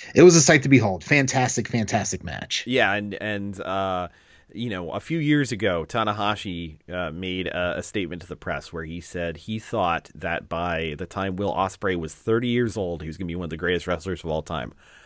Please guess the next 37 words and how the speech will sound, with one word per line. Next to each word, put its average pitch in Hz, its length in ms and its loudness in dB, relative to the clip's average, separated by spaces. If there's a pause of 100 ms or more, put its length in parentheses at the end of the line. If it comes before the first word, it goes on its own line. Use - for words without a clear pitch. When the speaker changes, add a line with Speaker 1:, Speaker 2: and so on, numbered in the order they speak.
(380)
Speaker 2:
Ospreay's 143 380 6
twenty-seven. 92 760 -2 (360)
Speaker 1:
Yeah. 135 300 4
<laughs> 151 40 0 (360)
And 147 600 4 (220)
he's 143 180 10
already 135 280 12
in 123 40 6
the, 151 340 4
he's 143 140 2
already 131 360 8
in 120 100 6
the, 120 120 4
uh, 110 540 2 (320)
the 127 80 8
bottom 123 300 10
of 117 80 4
the 113 40 6
list. 107 380 4
He's 165 160 12
Speaker 2:
Yeah, 165 120 12
Speaker 1:
worked 120 100 8
his 117 180 10
Speaker 2:
yeah. 85 80 8
Speaker 1:
way 113 220 8
up, 101 360 -2
Speaker 2:
Yeah, 127 220 10
Speaker 1:
uh, 110 160 8
Speaker 2:
exactly. 117 460 6
Speaker 1:
for 156 120 8
all 165 220 10
time, 123 540 4
you 160 80 6
Speaker 2:
Yes. 156 180 12
Speaker 1:
know? 139 340 6
Speaker 2:
Yeah. 127 360 8
Speaker 1:
It's - 200 -4